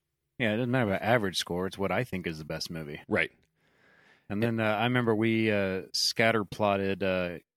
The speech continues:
Speaker 1: Kevin Costner's career.
Speaker 2: <laughs>
Speaker 1: Uh, uh, we, we tried to get who had the, the biggest swings between movies, and he was really good movie, terrible movie.
Speaker 2: Yes.
Speaker 1: Really good movie, terrible movie. And we were trying to <laughs> find who had a better, bigger swings than Kevin Costner.
Speaker 2: Yes,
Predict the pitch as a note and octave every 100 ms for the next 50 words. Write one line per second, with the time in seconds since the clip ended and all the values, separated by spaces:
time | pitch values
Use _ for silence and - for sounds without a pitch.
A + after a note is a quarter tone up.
0 | _ _ - B2+ A2 G2+ - G#2+ - G2+
1 | F#2 - G2+ E2 C#2+ D2+ A2 G#2 - E3
2 | - D3+ - A2+ A2+ - B2 B2+ C3 B2+
3 | D3 C3 B2 A#2+ A2 C3 B2 B2 A2+ G#2+
4 | G#2 G2+ G#2 F#2+ A#2+ A2+ - - A#2 A#2
5 | G#2 G#2+ - A2+ G#2 G#2 A#2 G2+ F2+ F2+
6 | F2 A#2+ G#2+ G2 F#2 - _ _ A#2+ B2+
7 | A#2+ B2+ A#2+ B2 B2 B2+ - _ _ -
8 | C3 A#2 G2 F#2 F2 D2+ D#2 - G2 A2+
9 | A#2+ A#2 B2 A#2+ B2 B2 E3+ - - -
10 | C3 A2+ G2 F#2+ F2+ E2 F#2+ G#2+ A2+ -
11 | C#3+ C3 B2 C3 - D#3 B2+ D#3+ C3+ C#3
12 | A#2+ A2 B2 A#2 G#2+ - - - D3 C#3+
13 | A#2+ - C3+ C3 A2+ A2 A2 B2+ A2 A2
14 | A2+ G#2+ - D#2+ - A2+ G#2 -